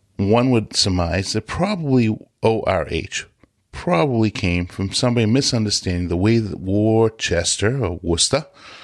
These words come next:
is actually spelt here in the United States in the Northeast. It's Worcester, W O R C E S T R. So that would be my summation on it, and, uh, that's how I, uh, I, I come to the conclusion on it. Anyways, thank you for writing in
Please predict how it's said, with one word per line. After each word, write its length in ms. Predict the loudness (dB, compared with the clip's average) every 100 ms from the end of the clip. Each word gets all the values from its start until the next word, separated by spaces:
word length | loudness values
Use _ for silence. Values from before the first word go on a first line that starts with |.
| -20 -20 -14
is 260 | -8 -6 -6 -4
actually 340 | -4 -4 -6
spelt 460 | -2 -2 -2 -4 -6
here 260 | -4 -2 -2
in 200 | -6 -8
the 80 |
United 320 | -6 -6 -6 -4
States 380 | 0 -2 -2
in 160 | -2 0
the 40 |
Northeast. 600 | 0 0 -2 -4 -6 -6 -4
It's 260 | -6 -6
Worcester, 440 | -2 0 0 -4 -10
W 320 | -2 -2 0 2
O 220 | 2 2
R 300 | -2 -2 -2 -6
C 520 | -2 0 0 -4 -8 -10
E 240 | -8 -8 -10 -10
S 240 | -8 -8
T 280 | -10 -14 -14 -14
R. 220 | -16 -18 _ -20 -20 -18 -18 -6
So 180 | 0 2
that 140 | 4
would 120 | 2
be 120 | 2 2
my 180 | 2
summation 500 | 0 0 0 0 0
on 140 | 0 0
it, 160 | -4 -8
and, 380 | -4 -2 0 2
uh, 200 | 2 2
that's 340 | 2 -2 -4
how 240 | -2 0
I, 340 | 0 2 2 4
uh, 280 | 4 2 -2 -12
I, 220 | -8 -8 -8 -6
I 60 | -6
come 220 | -2 -4
to 160 | -2 -2
the 160 | -2
conclusion 540 | -4 -6 -4 -4 -4 -10
on 140 | -12
it. 100 | -14 _ -20 -20 -12 -2
Anyways, 500 | 0 2 0 -2 -4 -6
thank 200 | -6 -4
you 60 | -4
for 160 | 0
writing 260 | 2 2 0
in 180 | -2